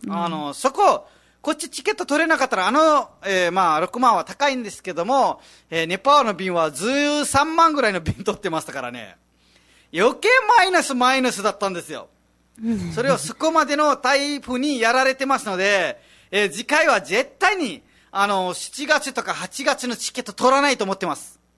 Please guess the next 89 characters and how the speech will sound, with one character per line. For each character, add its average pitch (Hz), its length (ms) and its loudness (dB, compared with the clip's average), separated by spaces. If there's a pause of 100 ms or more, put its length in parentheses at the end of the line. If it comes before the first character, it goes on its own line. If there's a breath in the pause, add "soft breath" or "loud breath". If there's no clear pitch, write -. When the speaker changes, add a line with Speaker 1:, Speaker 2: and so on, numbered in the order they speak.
(200)
Speaker 2:
ま 156 80 -10
あ、 - 20 -20
九 226 140 -6
月 220 260 0
ま 180 100 -4
で 156 80 -8
な 139 120 -10
ん 127 40 -16
で 123 60 -18
す - 80 -18
け 123 80 -20
ど。 110 140 -20 (720)
ネ 175 100 -6
パ 180 220 2
ー 170 40 4
ル 165 80 -6
行 160 100 -10
き 170 120 -14
便 151 220 -6
は 127 240 -6
も 147 160 -6
う 135 40 -8
取 196 160 -4
ら 196 60 0
な 156 140 -4
い。 113 100 -16 (400 soft breath)
ま 190 60 -8
あ、 - 20 -8
逆 233 240 -2
に 294 100 -2
取 294 180 0
る 302 40 -4
な 294 140 2
ら、 302 300 4
あ 220 40 2
の、 190 280 0
ま 185 160 2
あ、 160 40 -6
沖 226 240 -6
縄 277 240 4
で 349 200 0
直 247 160 -4
接 208 220 -10
海 226 200 -2
外 196 140 0
の 165 100 -4
取 165 160 -6
る 160 40 -10
と 151 60 -14
か、 127 160 -12
こ 202 140 -10
こ 202 60 -16
か 226 100 0
ら 254 80 0
韓 214 260 -2
国 180 220 -10
と 196 60 -14
か、 277 280 2 (220 loud breath)
韓 247 180 0
国 247 160 -2
か 233 120 -2
ら 180 80 0
ネ 170 100 -6
パ 208 180 2
ー 190 40 2
ル 180 40 -2
と - 60 -14
か、 170 100 -10
そ 330 200 0
う - 20 2
い 349 40 0
う 311 40 -4
便 240 180 -6
取 254 180 -2
っ - 40 -20
て 269 80 -8
い 247 60 -10
こ 220 80 -2
う - 40 -8
か 208 100 -6
な 262 160 2
と 240 100 -2
は 190 60 2
思 175 120 -4
っ 165 40 -6
て 156 120 -12
ま 139 80 -8
す - 120 -16
ね。 139 380 -8